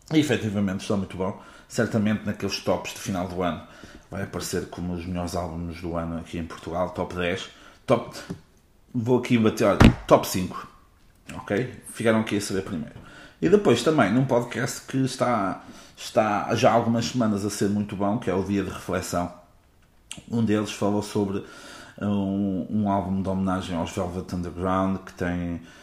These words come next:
que tem, conta com vários artistas, como Kurt Weill, Courtney Barnett, ah, lá o, o Matt Burning, não, é. Portanto, também ouçam que também é,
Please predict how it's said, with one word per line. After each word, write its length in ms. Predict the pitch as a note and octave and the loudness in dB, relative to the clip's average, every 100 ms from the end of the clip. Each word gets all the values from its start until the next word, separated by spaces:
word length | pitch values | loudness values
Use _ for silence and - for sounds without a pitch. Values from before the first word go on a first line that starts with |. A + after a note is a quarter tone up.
| - - - - | -20 -20 -20 -18
que 100 | - | -6
tem, 340 | F#2+ F#2 F2+ F#2+ D#2 C#2 E2 E2 - | -2 -2 -2 -6 -8 -8 -8 -8 -4
conta 240 | A#2 G#2 G2 | 0 0 0
com 180 | - G2 | -2 2
vários 300 | G2+ F#2+ F#2+ | 4 4 0
artistas, 520 | F2 A#2 A#2 - F#2+ | -2 0 0 0 -4
como 260 | - F#2 | -4 -6
Kurt 260 | F2 F2 E2+ | -4 -6 -4
Weill, 1120 | E2+ G2 G2 G2 E2 C#2 C2 A#1 A#1 A1+ C2 | 4 8 10 8 4 -4 -8 -10 -12 -14 -12
Courtney 340 | - E2+ F2 F2 | -10 -8 -8 -4
Barnett, 800 | F2 F#2 F2+ F2+ D2+ C#2 - D2+ C#2 C2+ - - - - | 0 0 0 -4 -6 -8 -10 -10 -10 -12 -14 -16 -16 -14
ah, 360 | - B1+ - - C#2+ | -8 -6 -6 -8 -12
lá 180 | - C#2+ | -8 -8
o, 200 | D2+ - - - - | -8 -12 -20 -12 0
o 40 | |
Matt 420 | G2 G2 F#2 - F2 | 4 6 4 0 0
Burning, 560 | F#2 G#2 G2 F#2+ F#2 | 2 2 0 -2 -2
não, 480 | G2 G2+ G#2+ G#2+ G2+ - - - E2+ | 0 2 2 0 -2 -6 -10 -8 -4
é. 280 | G2+ G2+ G2+ - - - - - - - _ _ - - | -2 -2 -2 -6 -20 -20 -20 -20 -20 -20 _ _ -20 -18
Portanto, 600 | - G#2+ F2+ - F#2+ - - - - - - | -8 -6 -6 -6 -10 -10 -18 -20 -16 -10 0
também 260 | C3 A#2+ A#2 | 4 4 2
ouçam 280 | A2+ G#2 | 2 0
que 80 | G2 | 2
também 320 | G#2+ G#2 G2+ | 2 2 2
é, 240 | G2+ G2+ | 2 0